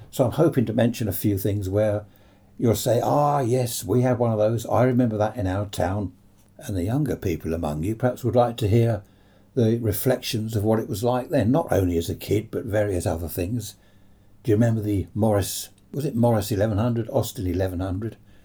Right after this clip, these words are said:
That was a nice little car. The, was it the subframe used to rust? And on the Mini, subframe they had, they used to rust. But nice little cars for whizzing around in. Yeah, I like the, the Austin eleven hundred. I think there, there was a Vanden Pla version as well.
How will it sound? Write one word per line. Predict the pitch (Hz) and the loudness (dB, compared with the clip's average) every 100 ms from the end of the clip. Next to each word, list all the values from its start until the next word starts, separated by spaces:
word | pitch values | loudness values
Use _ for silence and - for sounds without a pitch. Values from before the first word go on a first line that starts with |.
| - 139 | -6 0
That | 131 | 0
was | 92 | 0
a | |
nice | 80 82 82 | -4 -4 -4
little | 95 101 | -6 -8
car. | - 87 104 117 - - - - | -4 -2 -2 -6 -16 -20 -16 -8
The, | 123 151 | -6 -2
was | 160 | -2
it | 170 | -2
the | 117 | -6
subframe | - 185 170 - 104 87 85 | -2 0 0 -2 -2 -2 -2
used | 101 - | -6 -6
to | - | -6
rust? | 90 90 78 - | -2 -2 -2 -4
And | 143 135 | 0 0
on | 87 | 0
the | |
Mini, | 90 92 80 120 120 - - - | 0 0 0 -2 -4 -16 -20 -10
subframe | - 139 - 104 80 80 | 0 0 0 -2 -2 -2
they | 78 | -4
had, | 101 110 | -4 -6
they | 104 | -6
used | 101 | -4
to | 113 | -4
rust. | 113 - - - - _ _ _ _ | -2 -2 -4 -12 -14 _ _ _ _
But | - 131 | -8 0
nice | 151 - | 0 0
little | 151 113 | -2 -4
cars | - 135 107 90 | -4 -4 -2 -4
for | - | -2
whizzing | 95 120 117 101 | 4 4 4 0
around | 98 98 95 82 | 0 0 0 -2
in. | 120 | -2
Yeah, | 120 | 2
I | 127 | 2
like | 147 135 | 2 0
the, | 110 95 101 | -2 -4 -2
the | 95 | -2
Austin | 107 - - 85 | -2 -2 -4 0
eleven | 90 95 87 | 0 0 -2
hundred. | 95 98 82 76 - _ - - - | -4 -4 -4 -8 -12 _ -20 -16 -6
I | 98 | 0
think | 117 104 | 0 2
there, | 110 101 101 - | 0 0 0 0
there | 110 | 2
was | 113 | 4
a | 101 | 4
Vanden | 92 135 151 117 107 98 | 4 2 2 0 -2 -4
Pla | - 127 127 95 | -2 0 0 -2
version | 80 82 80 - 95 82 | -4 -4 -4 -6 -8 -8
as | 82 101 | -8 -6
well. | 110 - 76 | -4 -4 -6